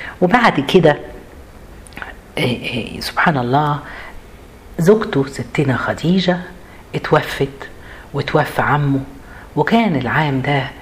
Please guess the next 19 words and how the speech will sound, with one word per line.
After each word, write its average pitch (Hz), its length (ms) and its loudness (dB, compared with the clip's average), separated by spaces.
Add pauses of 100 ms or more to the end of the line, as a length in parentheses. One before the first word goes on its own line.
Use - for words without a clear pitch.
(120)
يسمى 139 400 -2
عام 131 260 2
الحزن، - 440 -2 (580)
لأن 175 200 4
الرسول 127 480 0
عليه 120 180 -2
الصلاة 127 260 -4
والسلام 123 520 -8
السند 208 500 2
بتاعه 147 380 0
في 185 160 0
البيت 185 400 2
وبره 175 320 2
البيت 170 460 2 (380)
ماتوا. 156 320 0 (640)
كان 240 260 6
عمه 170 380 0
بيقف 135 400 0 (140)
جنبه 143 400 0